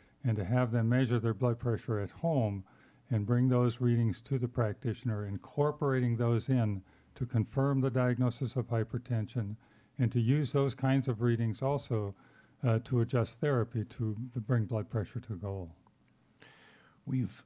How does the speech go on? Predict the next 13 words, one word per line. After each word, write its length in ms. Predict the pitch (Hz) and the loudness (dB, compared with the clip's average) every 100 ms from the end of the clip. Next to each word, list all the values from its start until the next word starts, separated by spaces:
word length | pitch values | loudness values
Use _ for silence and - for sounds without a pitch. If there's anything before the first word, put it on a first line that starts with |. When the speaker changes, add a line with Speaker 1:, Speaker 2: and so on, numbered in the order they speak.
| - | -12
Speaker 2:
seen 380 | - 135 117 | -4 0 2
patients 580 | 101 - 101 - 95 90 | 0 -2 -4 -4 -6 -6
commonly 640 | - - 104 107 101 95 | -8 -4 -2 -2 -2 -4
who 500 | 92 - 98 95 95 92 | -4 -4 -4 -4 -8 -10
have, 440 | 104 95 92 90 | -10 -10 -10 -14
uh, 80 | 101 | -14
high 480 | 78 87 - 95 90 | -12 -12 -4 -2 -2
blood 300 | 85 101 95 | -2 -2 -2
pressure 640 | - 95 90 - 90 87 | -4 -4 -4 -4 -4 -4
in 160 | 92 90 | -6 -6
our 200 | 82 85 | -6 -6
office, 600 | 90 95 - 95 - - | -4 -4 -4 -6 -6 -6
yet 220 | 92 90 | -6 -6